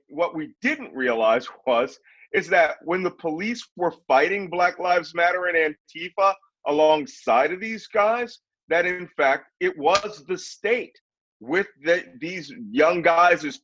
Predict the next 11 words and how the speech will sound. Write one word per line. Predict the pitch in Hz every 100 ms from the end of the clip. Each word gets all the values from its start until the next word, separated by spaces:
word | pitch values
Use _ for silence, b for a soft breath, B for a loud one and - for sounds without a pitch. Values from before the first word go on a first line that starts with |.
| -
paramilitaries, | 185 190 180 156 175 208 233 - 92 78 58 - _ _ _ -
political | 170 185 208 196 185 175 _ -
armed | 160 170 170 170 147 -
paramilitaries, | 165 160 160 147 180 240 208 - 104 87 87 92 - _ _ _ _
actually | 156 160 - 165
confronting | 151 156 - 180 214 156 131
them, | 117 127
and | 131
that | 131
we | 143
never | 151 170 165